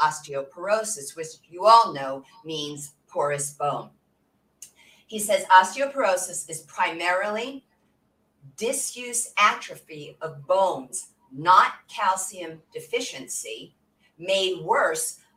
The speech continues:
by lifestyle and diet practices. He says if you,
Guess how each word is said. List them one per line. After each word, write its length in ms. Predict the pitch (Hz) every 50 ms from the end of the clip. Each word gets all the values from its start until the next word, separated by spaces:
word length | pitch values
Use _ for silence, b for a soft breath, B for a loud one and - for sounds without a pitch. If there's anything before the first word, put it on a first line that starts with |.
| b _
by 340 | 160 165 165 151 160 - - -
lifestyle 880 | - - 233 262 - - - - 311 302 - - - 196 - - - -
and 220 | 330 - 156 147 -
diet 440 | - - - 143 143 - - - _ _
practices. 840 | - - - - - _ 170 - - - - - - - - - _ _ _ _ b b b b
He 100 | b 185
says 240 | - - 180 170 165
if 160 | 165 147 -
you, 140 | 156 160 156